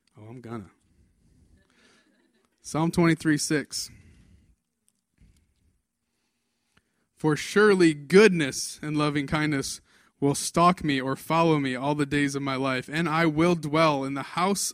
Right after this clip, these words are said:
of God forever." Goodness is violent against rejection and spiritual homelessness. When God is good to you, all of a sudden you're, you're like, "Oh, I'm home."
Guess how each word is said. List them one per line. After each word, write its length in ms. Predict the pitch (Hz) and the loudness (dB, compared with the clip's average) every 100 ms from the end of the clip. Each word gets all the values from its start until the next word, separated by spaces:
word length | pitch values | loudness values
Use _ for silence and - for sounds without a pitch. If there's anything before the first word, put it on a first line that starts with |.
| - | -4
of 320 | 160 147 139 | -4 -4 -4
God 460 | 165 170 147 143 | -2 0 -2 -6
forever." 580 | - 156 170 185 131 - _ _ _ _ _ _ _ _ _ _ _ _ _ _ _ _ _ _ - | -10 -10 -8 -8 -12 -20 _ _ _ _ _ _ _ _ _ _ _ _ _ _ _ _ _ _ -14
Goodness 720 | 131 165 220 180 147 - - - _ _ _ - | 0 2 4 2 0 -4 -8 -12 _ _ _ -12
is 160 | 147 131 | -10 -10
violent 580 | 120 143 165 180 160 | -10 -6 -2 0 -2
against 380 | 139 143 143 - | -4 -6 -8 -8
rejection 800 | 131 120 139 151 - - 185 196 - _ _ _ _ - | -10 -8 -10 -10 -10 -6 -4 -6 -10 _ _ _ _ -14
and 100 | 127 | -10
spiritual 460 | - 143 143 151 | -4 -2 -2 -4
homelessness. 720 | 135 143 127 123 117 - - 101 _ _ _ _ _ _ - | -6 -6 -8 -10 -16 -16 -18 -18 _ _ _ _ _ _ -8
When 160 | 147 | -4
God 200 | 156 214 | -2 0
is 140 | 254 175 | 0 0
good 260 | 180 202 | 2 2
to 120 | 202 233 | 0 -4
you, 300 | 233 247 240 _ _ | -4 -4 -6 _ _
all 120 | - 226 | -6 -2
of 60 | |
a 60 | 233 | -2
sudden 300 | - 214 202 | -2 0 0
you're, 420 | 170 170 196 196 | -2 0 2 2
you're 140 | 185 | 0
like, 320 | 180 175 170 - _ _ _ _ _ _ - | -2 -2 -4 -8 _ _ _ _ _ _ -18
"Oh, 80 | |
I'm 100 | 170 | -16
home." 560 | 156 - 208 151 123 123 | -12 -2 0 0 -4 -12